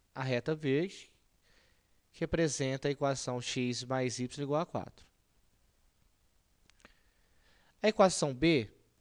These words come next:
eu determinei o ponto B, cinco para x e três para o y. Cinco para x e três para o y. que criei o ponto B, determinei o ponto B.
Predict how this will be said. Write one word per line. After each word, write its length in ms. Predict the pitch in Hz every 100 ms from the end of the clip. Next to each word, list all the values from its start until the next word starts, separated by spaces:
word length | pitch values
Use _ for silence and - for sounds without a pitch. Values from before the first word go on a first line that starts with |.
| _ _ _ -
eu 80 |
determinei 480 | 139 143 143 139 135
o 60 | 127
ponto 320 | 127 127 131
B, 380 | 120 123 110 - _ _
cinco 540 | - - 143 139 135 -
para 260 | 131 123
x 520 | 117 - 120 113 107 -
e 80 |
três 340 | 120 117 113 110
para 200 | 131 143
o 60 |
y. 300 | 143 180 - - _ _ _ _ _ _ - _ _ -
Cinco 340 | - 123 113
para 240 | 127 120
x 460 | 117 - 113 101 -
e 40 |
três 300 | - 117 107
para 180 | - 139
o 60 | 147
y. 320 | 156 - 175 _ _ _ _ _ _ _ _ _ _ _ _ _ _ _
que 120 | 160
criei 300 | - 143 131
o 60 | 127
ponto 300 | 131 135 175
B, 240 | 143 165
determinei 460 | 147 131 123 123 117
o 40 |
ponto 260 | 113 123 160
B. 300 | 151 156